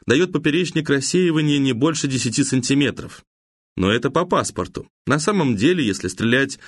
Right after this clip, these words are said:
одиночными, то на таком расстоянии не проблема и в семь-восемь уложиться. А я тебе скажу так. При использовании этого ствола, так указано в спецификации, которую я, к сожалению, потерял,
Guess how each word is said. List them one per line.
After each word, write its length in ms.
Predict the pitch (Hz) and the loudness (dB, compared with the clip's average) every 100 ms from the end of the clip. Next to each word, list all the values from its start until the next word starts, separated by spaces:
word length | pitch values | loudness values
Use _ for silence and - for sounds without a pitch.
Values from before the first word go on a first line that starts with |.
| - | -6
одиночными, 760 | 101 98 117 180 196 135 104 90 | -2 0 2 2 0 0 0 0
то 120 | 98 | 0
на 100 | 95 | 0
таком 280 | 104 127 131 | 0 0 0
расстоянии 520 | 117 117 117 156 151 | 0 0 0 2 2
не 120 | 139 | 2
проблема 520 | - 120 107 156 156 131 | 2 0 2 0 2 0
и 60 | |
в 80 | 120 | 0
семь-восемь 580 | 156 151 180 - - 98 | 0 0 2 0 0 0
уложиться. 580 | 107 143 117 - 80 - _ _ _ _ _ _ _ _ _ _ _ - | 2 2 -2 -4 -8 -12 _ _ _ _ _ _ _ _ _ _ _ -6
А 120 | 95 | 0
я 160 | 151 | 0
тебе 240 | 180 190 202 | 0 0 0
скажу 320 | - 196 196 | 0 0 0
так. 380 | 196 113 - - _ _ | 0 -2 -2 -12 _ _
При 160 | - 120 | 0 0
использовании 680 | 123 - 190 156 160 160 160 | 0 0 0 2 0 0 0
этого 340 | 165 160 143 | 0 0 0
ствола, 560 | 143 - 147 190 220 180 - - | -2 -2 0 0 -2 -4 -10 -4
так 200 | 101 98 | -4 -2
указано 440 | 98 117 101 104 | 0 0 0 -2
в 20 | |
спецификации, 800 | - 120 - - 143 156 101 - | -2 -4 -2 -2 0 0 -2 -4
которую 360 | - 98 101 104 | -4 -2 0 2
я, 120 | 113 | 0
к 60 | - | -2
сожалению, 400 | 104 113 110 110 | -2 0 0 -2
потерял, 500 | 120 160 214 196 | -2 0 0 -2